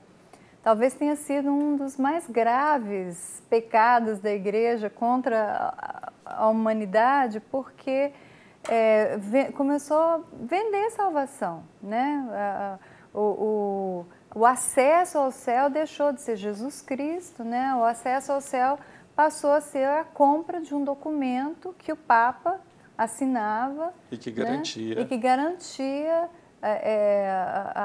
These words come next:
Speaker 1: a absolvição da culpa pelos pecados, logo acesso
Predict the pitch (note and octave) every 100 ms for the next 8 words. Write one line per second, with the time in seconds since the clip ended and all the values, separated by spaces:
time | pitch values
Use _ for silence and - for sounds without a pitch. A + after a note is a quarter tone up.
0 | G3 G#3+ A3+ - C#4+ C#4+ B3+ D4 - -
1 | C4+ C#4+ C#4+ A#3 A3+ - B3+ A#3+ G#3 G3
2 | G#3 G3+ - A3 A3 G#3+ A3+ B3 C#4 C4
3 | A3+ A3 A#3+ C4 C#4 - A#3+ A3+ B3 -
4 | D4